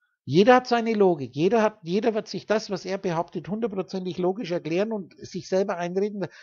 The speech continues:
dass seine Vorstellung die einzig richtige ist. Und ich sag dir jetzt, jeder hat recht, das ist eine Form der Demut.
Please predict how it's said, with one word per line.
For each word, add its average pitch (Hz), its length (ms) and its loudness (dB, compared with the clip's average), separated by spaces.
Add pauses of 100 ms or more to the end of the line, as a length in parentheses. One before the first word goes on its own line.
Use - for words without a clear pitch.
(140)
dass 151 220 0
seine 202 320 0
Vorstellung 214 480 -2
die 202 140 -6
einzig 190 400 -8
richtige 160 480 -6
ist. - 400 -18 (1500)
Und 147 120 -4
ich 170 140 -4
sag 165 180 0
dir 165 120 -4
jetzt, - 180 -6
jeder 240 220 0
hat 220 120 -4
recht, 165 220 -4
das 135 80 -8
ist 135 60 -2
eine 147 60 -2
Form 156 140 -2
der 143 120 2
Demut. 202 520 -6